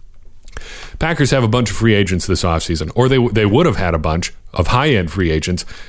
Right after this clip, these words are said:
had they not extended Davante Adams and Corey Linsley towards the end of the season.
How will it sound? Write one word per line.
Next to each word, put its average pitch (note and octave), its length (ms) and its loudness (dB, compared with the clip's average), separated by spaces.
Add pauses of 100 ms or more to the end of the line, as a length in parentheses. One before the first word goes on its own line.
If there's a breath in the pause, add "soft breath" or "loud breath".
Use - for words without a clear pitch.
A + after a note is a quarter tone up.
had B2 180 0
they C#3+ 120 2
not A2 420 2
extended G2 760 0
Davante G2 480 2
Adams F2+ 320 0
and F2 140 0
Corey F#2+ 240 4
Linsley F2 500 2
towards G#2 300 2
the F#2 140 2
end F2+ 100 2
of E2+ 80 0
the E2 80 0
season. D2+ 420 0